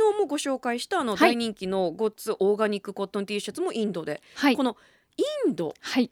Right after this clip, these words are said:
Speaker 1: 一択しかなかったということなんですが、
Speaker 2: <laughs>
Speaker 1: これなぜだったんですか？
Speaker 2: はい。はい。インドにこだわる理由としては、学生の時に学校のですね、インターンで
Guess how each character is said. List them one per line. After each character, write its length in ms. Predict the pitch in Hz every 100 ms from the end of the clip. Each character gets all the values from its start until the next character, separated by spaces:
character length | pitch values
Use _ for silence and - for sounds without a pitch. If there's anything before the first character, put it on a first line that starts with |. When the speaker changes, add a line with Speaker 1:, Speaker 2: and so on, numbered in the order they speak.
| -
Speaker 1:
一 140 | 240
択 400 | - 440 440 480
し 100 | 440
か 140 | - 202
な 140 | 220
か 140 | -
っ 80 | 220 -
た 140 | 240
と 140 | -
い 60 | 185
う 40 |
こ 140 | 180 185
と 100 | 190
な 140 | 262
ん 40 | 269
で 100 | 277
す 100 | 196
が、 60 |
Speaker 2:
<laughs> 20 | 180
Speaker 1:
こ 80 |
れ 60 | 254
な 200 | 240 311
ぜ 120 | 254
だ 100 | 214
っ 40 | 196
た 140 | 175
ん 40 | 165
で 100 | 160
す 100 | -
か？ 80 | -
Speaker 2:
は 140 | 147
い。 20 | 147
は 180 | - 240
い。 100 | 208 _ _
イ 120 | 311
ン 300 | 427 427 381
ド 400 | 269 226 196 180 -
に 180 | 233 240
こ 160 | - 240
だ 120 | 269
わ 100 | 285
る 100 | 285
理 140 | 226
由 100 | 240
と 140 | 247 262
し 100 | -
て 160 | - 254
は、 360 | 240 233 - -
学 220 | - 202
生 380 | - 349 381 392
の 120 | 381
時 380 | 381 392 - 247
に 280 | 226 240 220 _ _ _ _
学 180 | 220 202 _
校 260 | - 320 330
の 140 | 330
で 80 | 240
す 140 | -
ね、 260 | 190 185 180
イ 100 | -
ン 140 | 269 277
タ 140 | -
ー 180 | 269 220
ン 160 | 180 170
で 420 | 185 190 180